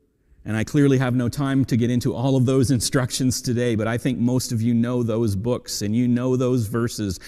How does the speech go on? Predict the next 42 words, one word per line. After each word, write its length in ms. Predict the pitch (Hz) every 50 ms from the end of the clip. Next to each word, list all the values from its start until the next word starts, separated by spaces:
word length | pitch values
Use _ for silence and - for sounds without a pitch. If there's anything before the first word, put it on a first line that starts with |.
| - -
and 120 | 117 117 123
you 140 | 135 139 135
certainly 480 | - - 139 139 143 - 131 131 131
know 220 | 131 131 135 131 113
people 420 | - - 139 135 - 127 120 113
who 140 | 101 123 117
do 240 | 101 123 147 151 151
know 220 | 143 131 127 120
them 220 | 117 117 113 113 - - - -
and 120 | 131 123
who 120 | 101 143 131
would 120 | 131 117
help 300 | 104 139 135 143 139 -
you 120 | 151 151 147
learn 420 | 135 127 131 143 160 165 156 143
them 120 | 127 123
if 160 | 127 123 - 131
you 160 | 127 120 -
ask. 420 | 117 127 131 135 120 117 - - - - - - -
And 140 | - 131 -
so 240 | - 139 131 127 123
if 160 | 135 113 117
you 220 | 123 139 165 170
are 160 | - 139 143
struggling 760 | 131 - - - - - 135 143 147 151 135 135 131 127 123 - - - -
with 140 | 131 117 123
a 60 | 113
desire 560 | 104 113 107 95 117 117 127 135 139 135 127
to 160 | - - 131
exploit 640 | 123 - - - - - 123 120 127 131 127 127 - - - - -
the 140 | 123 120
opposite 420 | 120 120 123 - 117 - - - -
sex, 420 | - - 131 110 - - - - - - -
if 140 | 131 135 117
you 100 | 143 143 139
are 60 | 135
struggling 640 | - - - 139 131 135 131 135 131 127 120 117 - - - - -
with 260 | 127 127 113 - -
conflict 640 | - - 139 139 143 143 - - 135 120 113 - -
in 160 | - 135 131
your 140 | 123 120 117
marriage, 560 | 113 113 120 123 127 127 120 107 104 92